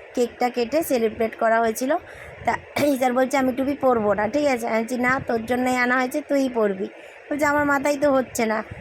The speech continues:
বলছে, "ঠিক হয়ে যাবে, দাঁড়িয়ে ওটা দিয়ে just কেটে নে, তাহলেই হবে।" আর আমি এখানে কি বলছিলাম জানো, মানে পার্থ যে কি, ও হচ্ছে যা তা, মানে কি বলবো, মানে ছেলেকে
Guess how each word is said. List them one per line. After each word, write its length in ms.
বলছে, 180
"ঠিক 260
হয়ে 160
যাবে, 260
দাঁড়িয়ে 580
ওটা 280
দিয়ে 380
just 180
কেটে 240
নে, 160
তাহলেই 340
হবে।" 280
আর 140
আমি 320
এখানে 200
কি 160
বলছিলাম 500
জানো, 260
মানে 160
পার্থ 480
যে 200
কি, 500
ও 400
হচ্ছে 340
যা 360
তা, 200
মানে 180
কি 200
বলবো, 380
মানে 160
ছেলেকে 520